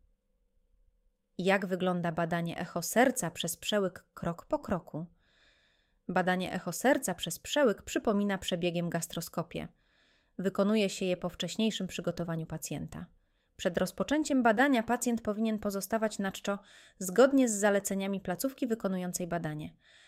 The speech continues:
Samo badanie poprzedza założenie wenflonu na przedramieniu.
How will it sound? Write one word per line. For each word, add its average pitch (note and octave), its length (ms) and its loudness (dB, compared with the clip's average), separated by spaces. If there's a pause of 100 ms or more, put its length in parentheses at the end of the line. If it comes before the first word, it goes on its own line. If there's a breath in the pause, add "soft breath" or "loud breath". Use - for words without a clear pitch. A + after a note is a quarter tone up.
(160 soft breath)
Samo G#3+ 300 4
badanie C4+ 380 2
poprzedza A3+ 420 0
założenie G3+ 480 2
wenflonu F3+ 480 -2
na G3+ 120 -2
przedramieniu. G#3+ 680 0